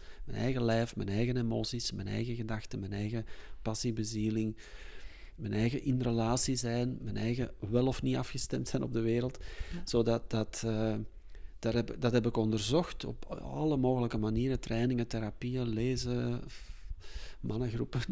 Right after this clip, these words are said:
Speaker 2: Ja, ja, ja,
Speaker 1: <laughs>
Speaker 2: precies.
Speaker 1: Noem
Speaker 2: Ja.
Speaker 1: het zweethutten, <laughs> van alles,
Speaker 2: Ja.
Speaker 1: hè. Ja, dat, dat, ehm, opstellingswerk. Om,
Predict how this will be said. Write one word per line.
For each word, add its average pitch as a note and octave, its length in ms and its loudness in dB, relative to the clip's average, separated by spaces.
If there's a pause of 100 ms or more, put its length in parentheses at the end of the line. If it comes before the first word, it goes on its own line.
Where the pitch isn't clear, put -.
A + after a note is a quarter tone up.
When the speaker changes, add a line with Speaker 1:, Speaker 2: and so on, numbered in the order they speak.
(120)
Speaker 2:
Ja, C3 240 10
ja, A#2+ 160 10
ja, A#2 180 8
Speaker 1:
<laughs> - 20 2
Speaker 2:
precies. A#2+ 280 4
Speaker 1:
Noem B2 180 12
Speaker 2:
Ja. B2+ 60 8
Speaker 1:
het - 220 4
zweethutten, A#2+ 840 6
<laughs> B2+ 180 0
van C#3+ 100 10
alles, A#2+ 260 6
Speaker 2:
Ja. B2 120 2
Speaker 1:
hè. - 80 2 (640)
Ja, D#3 320 4
dat, A2 240 -6
dat, A2 320 -6
ehm, A2+ 380 0 (400)
opstellingswerk. B2 960 -2 (1400)
Om, A#2+ 180 -2